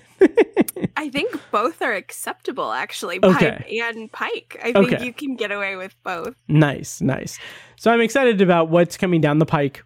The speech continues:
Speaker 1: with you. So, <laughs>
Speaker 2: Oh,
Speaker 1: yeah.
Speaker 2: thank you so much for listening. It's
Speaker 1: Yeah, of
Speaker 2: so
Speaker 1: course.
Speaker 2: nice to have rad people throw a couple logs on the bonfire to help me keep
Speaker 1: <laughs>
Speaker 2: going.
Speaker 1: Oh,
Speaker 2: It's
Speaker 1: yeah.
Speaker 2: so, so helpful. So thank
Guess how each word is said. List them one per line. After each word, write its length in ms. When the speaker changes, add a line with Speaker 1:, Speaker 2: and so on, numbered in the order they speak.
Speaker 1:
with 160
you. 180
So, 300
<laughs> 40
Speaker 2:
Oh, 160
Speaker 1:
yeah. 340
Speaker 2:
thank 240
you 220
so 260
much 300
for 200
listening. 600
It's 180
Speaker 1:
Yeah, 180
of 60
Speaker 2:
so 120
Speaker 1:
course. 420
Speaker 2:
nice 720
to 120
have 320
rad 340
people 680
throw 280
a 80
couple 340
logs 360
on 160
the 80
bonfire 680
to 80
help 240
me 120
keep 180
Speaker 1:
<laughs> 80
Speaker 2:
going. 500
Speaker 1:
Oh, 120
Speaker 2:
It's 180
Speaker 1:
yeah. 100
Speaker 2:
so, 420
so 360
helpful. 460
So 160
thank 220